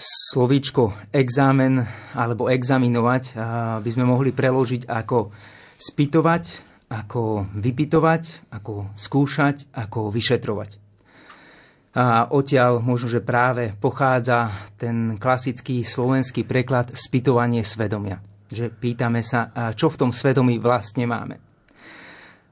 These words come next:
Ja sa musím priznať, že tento termín spytovanie svedomia, e, veľmi nerád používam, pretože môže mať častokrát, e,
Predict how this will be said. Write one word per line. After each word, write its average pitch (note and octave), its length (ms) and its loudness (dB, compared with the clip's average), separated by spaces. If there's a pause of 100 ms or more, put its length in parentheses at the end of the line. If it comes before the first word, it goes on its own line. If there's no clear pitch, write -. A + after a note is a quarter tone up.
(220)
Ja B2+ 80 2
sa C#3 160 4
musím C3+ 240 2
priznať, B2+ 480 2
že A#2 400 2 (1300)
tento B2+ 480 4 (640)
termín C#3 320 4
spytovanie C#3 560 4
svedomia, C3 560 2
e, C3 40 -8 (440)
veľmi C#3 400 4
nerád C3 320 2
používam, C3 480 2
pretože B2 480 0 (320)
môže D#3 320 6
mať C#3 240 2
častokrát, C#3 720 0
e, - 40 -4